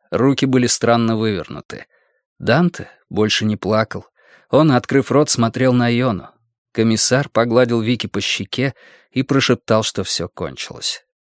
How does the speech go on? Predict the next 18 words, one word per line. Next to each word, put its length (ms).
Из 180
носа 340
у 60
Вики 280
шла 280
кровь. 440
Йона 360
сидел 280
на 160
корточках, 600
не 100
давая 340
Викки 300
пошевелиться. 880
Девочка 400
не 120
открывала 560
глаза 560